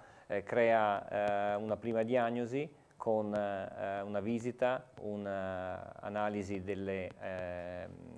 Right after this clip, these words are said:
eh, del sangue e di altri test di base, eh, un magazzino dove comprare all'ingrosso delle medicine e quindi poterle dare a, a, a prezzi calmierati,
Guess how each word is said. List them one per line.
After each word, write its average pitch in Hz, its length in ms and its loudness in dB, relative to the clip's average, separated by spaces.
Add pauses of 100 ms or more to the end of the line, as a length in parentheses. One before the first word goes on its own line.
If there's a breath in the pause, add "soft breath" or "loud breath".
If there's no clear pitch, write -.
(960 loud breath)
eh, - 80 -14 (320)
del 90 200 -2
sangue 98 540 0
e 92 60 0
di 98 120 -2
altri 95 420 0 (240)
test - 340 -6
di 104 100 -8
base, 104 520 0 (400 loud breath)
eh, 107 500 4
un 143 180 -4
magazzino 117 1120 0
dove 104 680 2 (280)
comprare 117 640 2
all'ingrosso 110 600 0
delle 101 180 -4
medicine 98 640 -6
e - 100 -14 (120)
quindi 123 300 2
poterle 101 460 -2
dare 95 500 0 (260 loud breath)
a, 95 160 -6
a, - 300 -4
a 98 200 -8 (260)
prezzi 101 520 -2
calmierati, 101 800 0